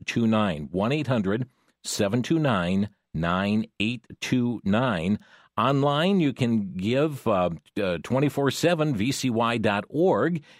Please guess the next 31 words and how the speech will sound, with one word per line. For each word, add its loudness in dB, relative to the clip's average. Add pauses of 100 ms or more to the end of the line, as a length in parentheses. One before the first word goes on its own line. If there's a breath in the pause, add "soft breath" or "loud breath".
(140 loud breath)
and 0
as 0
long 2
as 0
it's -2
in 2
before 0
the, 0
uh, 0 (400 soft breath)
uh, -4
the, -6
the -6
system 0
turns 0
over 2
to 0
the 2
new 4
year, 2 (360 loud breath)
uh, -2
that -4
you -2
can 2
give 0
online 2
at 0
V -4
C -4
Y 0
dot -2 (120)
org. 0